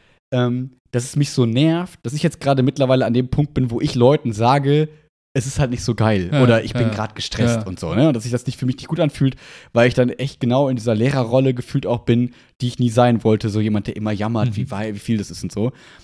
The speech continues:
Speaker 1: dann hab ich immer so nachgedacht und dachte mir, „Ja, okay, eigentlich jammerst du nicht so viel, sondern es, du sagst, du willst halt“,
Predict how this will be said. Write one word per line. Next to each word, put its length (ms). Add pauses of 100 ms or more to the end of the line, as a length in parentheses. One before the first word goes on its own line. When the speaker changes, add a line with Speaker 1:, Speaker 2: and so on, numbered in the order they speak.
Speaker 1:
dann 100
hab 60
ich 60
immer 100
so 80
nachgedacht 340
und 60
dachte 180
mir, 140 (320)
„Ja, 80
okay, 380 (560)
eigentlich 300
jammerst 400
du 80
nicht 180
so 120
viel, 440
sondern 240
es, 200
du 80
sagst, 380
du 100
willst 180
halt“, 180